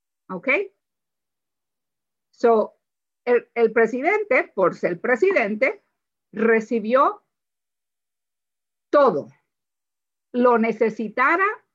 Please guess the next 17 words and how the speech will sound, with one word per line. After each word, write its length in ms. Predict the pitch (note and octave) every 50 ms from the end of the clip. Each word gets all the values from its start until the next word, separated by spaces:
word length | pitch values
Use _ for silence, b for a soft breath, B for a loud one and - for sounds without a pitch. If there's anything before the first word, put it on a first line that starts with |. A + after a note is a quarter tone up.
| _ _
o 220 | - A3 G3 F#3+ F3
no. 400 | F#3 F#3+ F#3 F3 C#3 - _ _ _ _ _ _ _ _ _ _ _ _ _ _ _ _ _ _ _ _ _ _ _ _ _ _ _
Pero, 420 | - G#3+ G#3+ G3+ G3+ G#3 G#3 - - _ _ _ _ _ _ _ _ _ _ _ _
eh, 160 | A#3+ A#3+ A#3
Juan 280 | G3+ B3 C4+ D4 D#4 E4+
del 160 | E4+ E4+ F4
Pueblo 340 | - F#4 E4+ E4+ F4 D#4+ C#4
no 140 | A#3+ B3 B3+
recibe 500 | C4 C4 C4 B3+ - - D#4 E4+ E4 A#3+
esos 240 | G#3+ G#3+ G#3+ G3 G3
servicios. 720 | F#3+ E3+ E3+ E3+ F3 D#3 D#3+ - - - _ _ _ _ _ _ _ _ _ _ _ _ _ _ _ _ _
Y 120 | - A3+
entonces 400 | A3 G#3+ G#3 B3 A#3+ A#3 A#3+ D#4+ C#4+ D#4+
ahora 480 | D#4 E4 E4+ F4 F4 D#4 B3+ A#3 C4 F#4+ G4+ - _ _ _ _ _ _ _ _ _ _ _ _ _ _ _ _ _ _ _ _ _ _ _ _ _ _ _ _ _ _ _
la 140 | A#3 A#3 A3
historia 720 | G#3 G#3+ - - A#3+ B3 B3+ C#4 C#4 C#4+ C#4+ D4 E4 E4+
es, 240 | E4 F4 - _ -